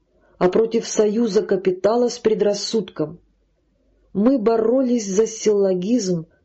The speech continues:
против самодержавной цензуры, и мы были правы. Наш силлогизм оказался не бесплотным. Он отражал волю прогрессивного класса и вместе с этим классом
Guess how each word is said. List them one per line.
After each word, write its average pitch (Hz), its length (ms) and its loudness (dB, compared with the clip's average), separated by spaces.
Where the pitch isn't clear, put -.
против 247 340 0
самодержавной 196 960 0
цензуры, 165 720 -4
и 240 80 4
мы 262 180 2
были 175 240 0
правы. 151 560 -6
Наш 269 240 2
силлогизм 208 640 0
оказался 190 960 0
не 226 280 0
бесплотным. 165 1000 -2
Он 185 160 2
отражал 208 640 0
волю 185 460 2
прогрессивного 180 880 0
класса 202 680 -2
и 269 100 4
вместе 226 640 0
с - 160 -6
этим 196 400 0
классом 170 760 0